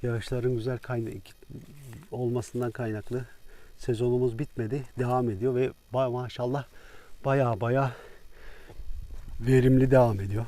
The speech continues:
Ama öyle az da değil. Hani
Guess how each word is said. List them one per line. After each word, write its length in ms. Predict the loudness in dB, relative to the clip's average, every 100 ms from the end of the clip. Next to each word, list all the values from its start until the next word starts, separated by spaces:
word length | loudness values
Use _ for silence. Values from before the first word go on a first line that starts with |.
| -4
Ama 160 | -2 -2
öyle 280 | -2 -2 -2 -4 -8 -16 -18 -18 -20 -6
az 220 | -4 0 0
da 100 | 0
değil. 280 | 0 -2 -6 -14 -14 -14 -12 -10 -8 -6 -8 -12 -14 -18 -16 -8 -6 -6 -10 -10 -12 -14 -18 -20 -20 -20 -20 -20 -8
Hani 280 | 0 0